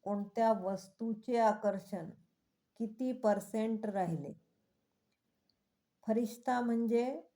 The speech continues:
डबल लाईट. मन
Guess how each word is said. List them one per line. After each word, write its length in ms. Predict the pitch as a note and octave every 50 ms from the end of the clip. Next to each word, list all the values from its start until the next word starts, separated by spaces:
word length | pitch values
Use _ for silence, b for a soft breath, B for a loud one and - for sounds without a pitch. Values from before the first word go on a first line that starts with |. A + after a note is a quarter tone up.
| _ -
डबल 420 | F#3 G#3+ G#3 G#3 G3+ G#3+ G#3 G#3
लाईट. 320 | F#3+ F3+ D#3+ D3 C#3+ D3 - - _ _ _ _ _ _ _ _ _ _ _ _ _ _ _ _ _ _ _ _ _ _ _ _ _ _ _ _ _ _ _ _ _ -
मन 500 | G3+ G#3 A3 A3+ A#3+ B3 B3+ A#3+ -